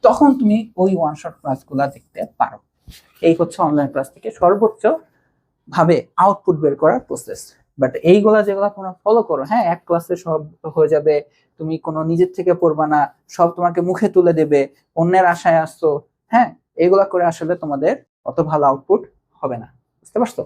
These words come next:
আশা করি আমি যেই জিনিসটা তোমাদেরকে দিতে চাচ্ছিলাম, বুঝাতে চাচ্ছিলাম যে কিভাবে ভালো রেজাল্ট করতে পারবে অনলাইন ক্লাস থেকে। অনেকেই বলে যে অনলাইন ক্লাস নাকি অত ইফেক্টিভ না, but আমি ট্রুলি বিশ্বাস করি, আমি যখন অনলাইন ক্লাস এস্টাবলিশ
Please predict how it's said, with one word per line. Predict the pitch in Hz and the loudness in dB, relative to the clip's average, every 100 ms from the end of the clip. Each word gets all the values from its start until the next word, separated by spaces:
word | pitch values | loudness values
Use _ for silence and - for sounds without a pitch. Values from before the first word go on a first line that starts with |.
| - - _ - | -14 -20 _ -4
আশা | 202 233 | 2 4
করি | 233 | 4
আমি | 220 240 | 4 2
যেই | 233 254 | 2 2
জিনিসটা | 247 247 262 | 2 4 2
তোমাদেরকে | 254 247 247 220 | 4 2 2 0
দিতে | 233 254 | 0 -2
চাচ্ছিলাম, | 226 - 220 185 | -4 -4 -2 -2
বুঝাতে | 190 - | -2 -6
চাচ্ছিলাম | 220 202 - 185 160 | -8 -8 -2 -2 0
যে | 175 | -2
কিভাবে | 202 214 202 | 0 0 2
ভালো | 175 185 | 2 2
রেজাল্ট | 190 208 | 2 0
করতে | 208 240 226 | 0 0 2
পারবে | 208 175 | 2 2
অনলাইন | 185 202 202 | 2 0 -2
ক্লাস | 190 - | -2 -4
থেকে। | - 127 - _ - | -16 -18 -18 _ 0
অনেকেই | 175 220 285 | 0 2 2
বলে | 254 226 | 2 2
যে | 202 | 0
অনলাইন | 196 202 202 | 0 -2 -4
ক্লাস | 208 - | -6 -4
নাকি | 208 196 | -6 -4
অত | 196 | -4
ইফেক্টিভ | 196 190 190 175 | -6 -6 -4 0
না, | 151 | 0
but | 147 196 190 | 0 0 2
আমি | 262 | 4
ট্রুলি | 262 247 247 | 4 4 4
বিশ্বাস | 240 233 - | 2 -2 0
করি, | 196 | 2
আমি | 165 185 247 311 _ _ _ _ _ | 4 2 0 -2 _ _ _ _ _
যখন | 175 175 254 240 - | 2 4 4 4 2
অনলাইন | 175 196 214 | 2 4 2
ক্লাস | 233 240 | 2 0
এস্টাবলিশ | - - 208 226 | -4 -2 0 2